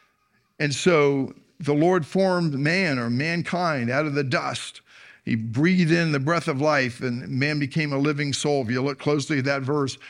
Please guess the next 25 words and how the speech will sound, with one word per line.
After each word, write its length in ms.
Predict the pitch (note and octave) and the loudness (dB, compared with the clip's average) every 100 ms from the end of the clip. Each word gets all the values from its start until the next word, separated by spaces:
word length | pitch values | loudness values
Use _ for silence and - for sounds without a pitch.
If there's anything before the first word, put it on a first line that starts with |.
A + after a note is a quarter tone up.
| - | -10
we're 140 | - C3+ | -4 -2
spirit, 680 | - - F#3 F3+ D3+ B2 | -2 0 4 4 4 -2
soul, 400 | - - D#3 C#3+ | -6 0 2 2
and 100 | C3 | 2
body. 400 | C3 C3+ C3 A2+ | 2 2 2 0
Wow, 380 | A2 C#3 C3+ A#2+ | -4 -2 0 -2
that's 160 | B2+ A#2+ | -4 -4
amazing 480 | C#3+ C3+ C#3+ B2 A#2+ | 0 2 2 2 0
right 180 | C3+ B2+ | 0 0
there 200 | C#3+ B2+ | -2 0
in 80 | |
Genesis 420 | B2 C#3 C3 A#2+ - | 0 0 -2 -6 -4
chapter 340 | C3 B2+ B2 | -2 -4 -6
two. 360 | A#2+ D3+ A#2+ - - - - _ _ _ | -4 -2 -2 -6 -20 -20 -20 _ _ _
And, 240 | G3 F#3+ - | -2 -2 -2
and 160 | F#3+ F#3+ | -2 0
the 80 | D#3+ | 0
point 380 | - D4+ F4+ | -2 -2 0
of 100 | F#3+ | 0
the 100 | C3+ | 0
thing, 280 | B2 F#3 F3 | -2 -2 -2
too, 340 | - D#4 C#4 - - | -2 -2 -4 -6 -10
is 220 | - A3 A3 | 0 0 2
relationships. 800 | B3+ C#4+ D4+ B3+ E3 C3 G#2 - - - _ - D3 - | 0 0 0 0 0 0 -4 -12 -20 -20 _ -12 -10 0
There's 360 | G#3+ A3 E3 | 2 4 0